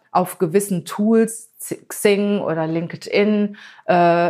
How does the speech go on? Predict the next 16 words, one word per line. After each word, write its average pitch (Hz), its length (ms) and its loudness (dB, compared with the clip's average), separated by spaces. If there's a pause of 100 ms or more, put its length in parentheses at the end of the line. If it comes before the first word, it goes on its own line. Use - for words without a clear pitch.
Expertise 190 720 -2
oder 175 200 0
wie 196 80 2
sie 185 180 0
alle 175 280 2
hei-, 196 180 0
Expertier 196 680 0
oder 185 160 0
wie 190 80 -2
sie 180 180 0
alle 175 300 -2
heißen, 190 500 -2
müssen 190 360 0
wir 190 120 2
eine 185 180 -2
gewisse 175 500 -2